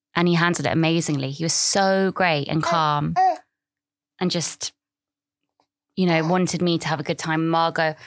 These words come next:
And I realised it was the first time me and Margot had been alone together like that for a prolonged experience since,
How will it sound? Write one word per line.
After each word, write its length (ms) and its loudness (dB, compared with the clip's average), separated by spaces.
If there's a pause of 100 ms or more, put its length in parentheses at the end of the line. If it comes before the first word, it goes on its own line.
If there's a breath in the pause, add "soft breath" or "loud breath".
(180 loud breath)
And 100 -2
I 60 2
realised 580 0
it 80 -2
was 120 -2
the 80 -4
first 280 -2
time 140 2
me 100 2
and 100 2
Margot 260 0
had 100 -2
been 120 0
alone 600 0 (320 soft breath)
together 360 0
like 220 0
that 240 -2
for 160 -2
a 40 0
prolonged 720 0 (220)
experience 800 0
since, 540 0